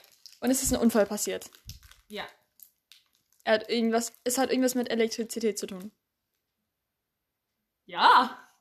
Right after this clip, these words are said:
Speaker 1: Wirklich? Ha.
Speaker 2: <laughs> Wie bist du darauf gekommen?
Speaker 1: Na, weil die im Boot sitzen und einer von denen ist tot. Und es gibt nicht ganz so viele Möglichkeiten, wie man auf einem See sterben könnte, außer dass es vielleicht mit Elektrizität etwas zu tun haben könnte, wenn es ein Unfall ist.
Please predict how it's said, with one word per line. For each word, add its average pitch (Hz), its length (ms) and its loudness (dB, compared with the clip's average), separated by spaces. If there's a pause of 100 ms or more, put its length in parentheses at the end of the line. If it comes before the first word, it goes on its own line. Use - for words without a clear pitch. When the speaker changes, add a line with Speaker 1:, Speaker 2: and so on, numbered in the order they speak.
(100)
Speaker 1:
Wirklich? 294 440 2 (460)
Ha. - 180 0
Speaker 2:
<laughs> - 40 -14
Wie 370 60 -8
bist 269 200 -4
du 233 60 -4
darauf 302 260 -4
gekommen? 247 340 -8 (360)
Speaker 1:
Na, 247 120 2
weil 214 120 10
die 208 80 2
im 196 100 -2
Boot 269 240 2
sitzen 208 340 -2
und 214 160 -4
einer 220 160 4
von 233 140 2
denen 208 120 0
ist - 140 -4
tot. 240 220 4
Und 196 100 -2
es 208 80 -2
gibt 226 140 -6
nicht 240 160 2
ganz 247 180 4
so 262 60 -4
viele 240 180 0
Möglichkeiten, 247 500 0
wie 214 80 0
man 202 120 0
auf 208 100 -4
einem 202 160 -6
See 202 240 0
sterben 190 320 -4
könnte, 185 380 -6
außer 196 240 -2
dass 208 160 -4
es - 80 -4
vielleicht 202 220 -4
mit - 100 -10
Elektrizität 208 640 -2
etwas 190 200 -6
zu 208 80 -4
tun 202 200 -4
haben 185 100 -6
könnte, 208 380 -8 (240)
wenn 208 120 -2
es 202 100 -4
ein 190 60 -6
Unfall 202 280 -4
ist. 185 240 -8